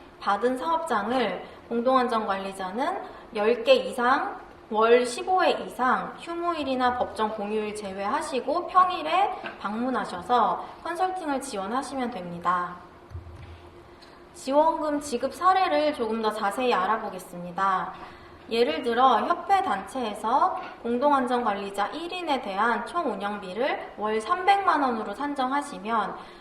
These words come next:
이 삼백만 원 에 대한 팔십 프로, 즉 이백사십만 원을 다달이 지급해드립니다.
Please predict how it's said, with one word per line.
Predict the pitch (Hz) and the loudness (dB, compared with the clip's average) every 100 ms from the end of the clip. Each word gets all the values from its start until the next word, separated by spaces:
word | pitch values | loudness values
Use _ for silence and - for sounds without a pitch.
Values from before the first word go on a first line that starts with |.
| - | -14
이 | 220 | -10
삼백만 | 240 339 359 392 370 311 | -8 -6 -2 0 2 2
원 | 269 254 | 2 0
에 | 233 226 | -2 -4
대한 | 185 220 285 | -2 0 0
팔십 | 349 370 370 - | 0 -2 -4 -6
프로, | 202 196 285 381 - - - - | -8 -2 0 -2 -6 -14 -20 -12
즉 | - 247 - | -2 -2 -2
이백사십만 | 240 233 330 330 196 294 277 269 233 | -6 -2 -2 -2 -2 -2 -2 0 0
원을 | 214 196 294 381 | 0 -2 -2 -2
다달이 | - - 240 240 233 | 0 2 2 0 -2
지급해드립니다. | 208 214 - 190 196 185 175 170 175 175 - | -4 -6 -2 -4 -2 -8 -10 -4 0 0 -2